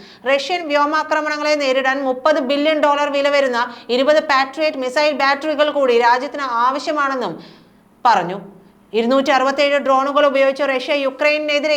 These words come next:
ഇതുവരെയുള്ളതിൽ വെച്ച് ഏറ്റവും വലിയ വ്യോമാക്രമണം നടത്തിയതിന് ഏതാനും മണിക്കൂറുകൾക്ക് ശേഷമാണ് സെലൻസ്കിയുടെ ഈ വെളിപ്പെടുത്തലുകൾ ഉണ്ടായിട്ടുള്ളത്. യുദ്ധം തുടങ്ങിയതിന്റെ മൂന്നാം വാർഷികത്തിലാണ് റഷ്യയുടെ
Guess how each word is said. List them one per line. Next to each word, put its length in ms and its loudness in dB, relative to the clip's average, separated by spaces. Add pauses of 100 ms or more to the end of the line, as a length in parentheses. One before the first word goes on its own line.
ഇതുവരെയുള്ളതിൽ 720 0
വെച്ച് 280 0 (300)
ഏറ്റവും 460 -2
വലിയ 180 2 (100)
വ്യോമാക്രമണം 800 -2
നടത്തിയതിന് 600 -2 (560)
ഏതാനും 460 2 (160)
മണിക്കൂറുകൾക്ക് 840 0 (180)
ശേഷമാണ് 580 0 (380)
സെലൻസ്കിയുടെ 720 0 (160)
ഈ 40 0 (120)
വെളിപ്പെടുത്തലുകൾ 720 2 (140)
ഉണ്ടായിട്ടുള്ളത്. 580 -2 (1400)
യുദ്ധം 320 4
തുടങ്ങിയതിന്റെ 520 0 (100)
മൂന്നാം 340 0
വാർഷികത്തിലാണ് 800 2 (400)
റഷ്യയുടെ 520 0